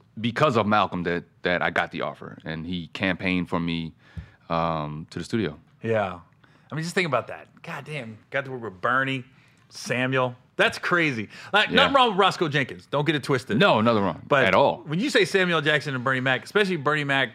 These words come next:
Speaker 2: passing away and everything, it's like this. God dang, dude.
Speaker 1: No, but, but honestly, Roscoe Jenkins was heavyweight too, though.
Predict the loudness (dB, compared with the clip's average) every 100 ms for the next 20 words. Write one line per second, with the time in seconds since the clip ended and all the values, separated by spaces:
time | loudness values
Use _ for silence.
0 | _ -16 -2 0 0 -2 0 0 0 -2
1 | -4 -4 -4 -6 -6 -8 -10 -12 -14 -10
2 | -8 -10 -6 -4 -4 -6 -10 -10 -12 -16
3 | _ -6 -2 2 2 4 2 2 0 2
4 | 4 2 0 0 -2 2 2 2 0 2
5 | 2 0 0 0 0 0 -2 -2 -4 -4
6 | -8